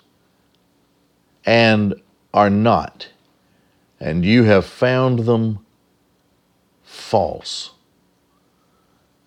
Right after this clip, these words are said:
Big church, a lot of activity. Uh, okay, so let's think about the church at Ephesus. They had a, po-, a, a,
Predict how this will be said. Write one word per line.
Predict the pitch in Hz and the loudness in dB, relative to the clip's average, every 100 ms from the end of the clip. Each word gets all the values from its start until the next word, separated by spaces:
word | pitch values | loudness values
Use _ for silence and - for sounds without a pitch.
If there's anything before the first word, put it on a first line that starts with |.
| _ | _
Big | 147 180 | 0 0
church, | - 135 147 - - - _ _ _ | 2 2 2 -4 -16 -20 _ _ _
a | |
lot | 110 139 | 2 4
of | 139 | 4
activity. | 143 131 131 110 120 131 - _ _ _ _ _ _ _ _ _ _ _ _ - | 2 2 2 2 -2 -6 -14 _ _ _ _ _ _ _ _ _ _ _ _ -6
Uh, | - 92 85 73 - - _ _ - | 0 2 2 0 -6 -20 _ _ -2
okay, | 113 - 127 | 2 4 4
so | - | 4
let's | 143 | 2
think | - 156 | 2 0
about | 131 113 | 2 0
the | |
church | - 113 - | -2 -4 0
at | 104 | -2
Ephesus. | 85 82 - | -2 -8 -2
They | 107 | 0
had | 113 101 76 | 2 0 -2
a, | - | -10
po-, | 85 117 | -6 -4
a, | 110 92 87 | -2 -4 -4
a, | 90 | -6